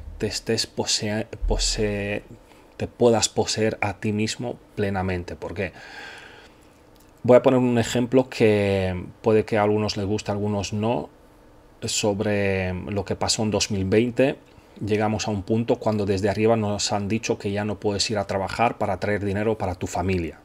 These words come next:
¿vale? Y, eh, cuando nos hemos tenido que incorporar, hemos tenido esta obligación de, no quiero decir palabras que no se puede hacer en YouTube,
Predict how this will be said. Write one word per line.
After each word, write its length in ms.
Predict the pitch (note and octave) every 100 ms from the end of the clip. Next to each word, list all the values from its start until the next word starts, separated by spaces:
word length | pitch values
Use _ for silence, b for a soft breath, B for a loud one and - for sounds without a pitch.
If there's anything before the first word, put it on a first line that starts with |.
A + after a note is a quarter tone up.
| -
¿vale? 240 | G#2 F#2+ A2+ B B B B B B B B - - - -
Y, 320 | D3 A#2 F2+ B B B -
eh, 680 | A2+ A2 G#2+ G#2 G2 F#2+ F2 - - - - - -
cuando 420 | - A#2+ A2 A2
nos 220 | A2 -
hemos 180 | A2+ A2
tenido 220 | A2+ A2
que 80 | G#2+
incorporar, 800 | G#2 B2+ - G#2+ A2+ C#3+ F3 - -
hemos 240 | G#2+ G2+
tenido 320 | - A2 A2
esta 800 | G#2 - - A2 G#2 G2+ F#2+ F2+ -
obligación 920 | A2+ A2 G#2+ G2+ - - A2 A#2+ C3+
de, 560 | A2 G#2+ G2+ G2 F2+ E2+ - - - - - - - - - - - -
no 120 | A#2 G2
quiero 220 | G#2+ G2+
decir 240 | G2 G2+
palabras 380 | - F#2+ F#2+ F#2
que 80 | G2
no 80 | F#2
se 100 | F#2
puede 160 | G2
hacer 180 | F#2 G2
en 40 | F#2+
YouTube, 340 | F2+ G#2+ C#3+